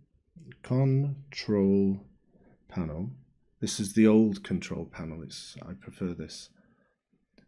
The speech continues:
And go to uninstall programs at the bottom. And simply you can see all of these ones, like the driver booster's good, but I didn't want the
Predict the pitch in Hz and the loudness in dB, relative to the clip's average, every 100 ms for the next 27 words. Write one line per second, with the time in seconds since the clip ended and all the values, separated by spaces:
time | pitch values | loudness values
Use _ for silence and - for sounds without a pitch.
0 | _ - 127 131 156 156 - 135 131 120 | _ 0 2 4 2 0 -2 -2 0 0
1 | 120 113 - 117 110 120 107 95 82 82 | 0 -2 -2 -2 -2 -2 -2 -2 -6 -8
2 | 87 78 95 95 - 76 73 _ _ _ | -8 -8 -6 -6 -8 -16 -18 _ _ _
3 | _ _ _ _ _ _ _ _ _ _ | _ _ _ _ _ _ _ _ _ _
4 | _ _ _ _ _ - - 113 110 - | _ _ _ _ _ -20 -8 -4 -2 0
5 | 160 147 - 92 95 101 120 - - 131 | 0 0 -2 -2 -2 -2 -4 -4 0 2
6 | 92 92 - _ _ _ - 120 127 117 | 2 -2 -10 _ _ _ -2 2 2 2
7 | 107 110 107 95 82 82 82 - - 92 | 2 2 0 -4 -8 -8 -10 -12 -12 -6
8 | 92 - - 92 131 135 123 113 117 113 | -6 -6 -8 0 2 2 2 2 2 0
9 | - 85 - - 80 95 - _ _ _ | -8 -10 -10 -8 -6 -8 -12 _ _ _
10 | _ _ _ _ _ _ _ 98 95 101 | _ _ _ _ _ _ _ -2 0 -2
11 | 98 139 139 - 110 110 - - 98 98 | 0 0 2 0 0 -2 -2 -2 0 -2